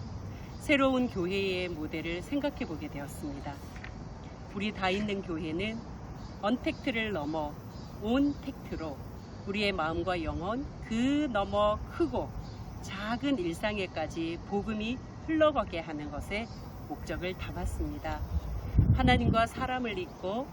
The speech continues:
사람과 사람을 이어가며 그 사람의 다음 세대가 믿음으로 든든히 이어지도록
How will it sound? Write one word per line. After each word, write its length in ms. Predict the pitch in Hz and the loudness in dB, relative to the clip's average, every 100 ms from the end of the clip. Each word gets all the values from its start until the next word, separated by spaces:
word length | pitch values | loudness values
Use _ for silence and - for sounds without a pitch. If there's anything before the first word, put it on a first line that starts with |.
| - - | -10 -10
사람과 720 | - 202 190 190 185 175 180 | -2 0 2 2 2 4 2
사람을 680 | - 240 240 240 233 254 269 - | 0 0 2 2 2 2 0 -2
이어가며 680 | 190 214 247 226 156 151 147 - - - - - - | 0 2 2 2 0 -2 -4 -6 -6 -8 -8 -8 0
그 180 | 262 285 | 6 6
사람의 640 | 277 262 247 226 214 220 233 - - | 6 2 2 2 0 -2 -4 -8 -10
다음 320 | - 170 214 262 | -2 2 4 2
세대가 680 | - 180 - - 175 170 - - - - | 0 -2 -4 0 2 2 -2 -8 -8 -6
믿음으로 680 | 175 202 190 170 165 165 165 | 0 2 2 0 -2 -4 -4
든든히 580 | - 165 175 185 226 233 | -2 0 0 0 0 0
이어지도록 840 | 190 156 170 170 - 156 147 190 | 0 -2 -2 -2 -6 -6 -2 -4